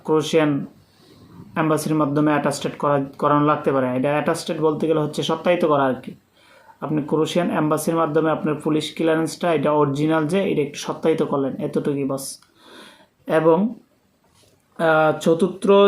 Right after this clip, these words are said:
যে সম-, এই, মা-, সরি, তিন নাম্বার যে, যেটা হচ্ছে, আপনি যদি বাংলাদেশ থেকে করেন, তাহলে ওই ক্ষেত্রে তো আপনার পাসপোর্টের ফটোকপি আছে,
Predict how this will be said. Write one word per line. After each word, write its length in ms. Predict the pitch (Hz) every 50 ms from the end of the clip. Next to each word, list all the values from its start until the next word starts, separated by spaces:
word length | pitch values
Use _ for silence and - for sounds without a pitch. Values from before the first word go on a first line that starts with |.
| 185 170
যে 360 | 175 185 180 175 175 170 160 147 - - - - - - - - - _ _ _ _ _ _ -
সম-, 400 | - - 165 165 165 160 165 165
এই, 220 | 170 160 156 151 151
মা-, 180 | 156 160 151
সরি, 320 | 151 147 165 156 143 135 131 -
তিন 140 | - 175 170
নাম্বার 360 | 175 180 180 180 196 196 180
যে, 240 | 185 202 202 202 202 - -
যেটা 260 | 160 160 170 165 165
হচ্ছে, 360 | 160 170 160 165 - - 208 247 247 - - _ -
আপনি 260 | 208 175 175 165 160
যদি 140 | 160 165 170
বাংলাদেশ 480 | 151 156 160 165 170 170 170 165 -
থেকে 200 | - 180 170 190
করেন, 340 | 180 - 180 170 170 202 220 214 - - _ _ _ _ _ _ _ _ _ _ -
তাহলে 240 | - 160 165 165 170
ওই 100 | 170 160
ক্ষেত্রে 320 | 170 170 160 - 175 170
তো 80 | 170 165
আপনার 220 | 156 - 160 143 -
পাসপোর্টের 440 | 151 147 147 - - 175 156 160 160
ফটোকপি 420 | - 165 151 147 143 143 147 160
আছে, 380 | 151 143 147 - 180 196 208